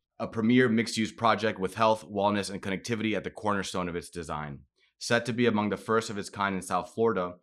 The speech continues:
the visionary project and its sister project, Ivory two one four, will establish and introduce the new Aventura Medical District. So, Bernardo, welcome to the show.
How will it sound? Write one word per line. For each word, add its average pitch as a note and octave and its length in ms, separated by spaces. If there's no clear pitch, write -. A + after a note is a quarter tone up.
the G#2 60
visionary A2+ 420
project G#2 600
and G2+ 120
its F#2+ 160
sister C#3+ 260
project, G2 480
Ivory G2 340
two - 200
one F#2 180
four, F#2+ 480
will G#2 120
establish G#2+ 500
and G2+ 100
introduce F#2 480
the F#2 100
new F#2+ 400
Aventura F2+ 480
Medical D#2+ 300
District. E2+ 500
So, F#2 260
Bernardo, G2 680
welcome E2 240
to D#2+ 80
the D#2 60
show. F#2+ 320